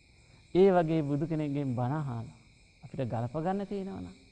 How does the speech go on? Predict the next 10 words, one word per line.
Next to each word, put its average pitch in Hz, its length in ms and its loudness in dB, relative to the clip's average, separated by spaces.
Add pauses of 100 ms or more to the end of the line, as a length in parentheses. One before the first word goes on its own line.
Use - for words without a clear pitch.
(840)
කොච්චර 226 460 0
හොඳද 196 360 0
කියලා 185 220 -2
මිනිස්සු 170 320 -4
කතා 151 320 -10
වෙනවා. 156 200 -4
අන්න 220 260 0
සතුට 175 360 0
ඉපදිච්ච 156 480 -2
විදිය. 135 340 -4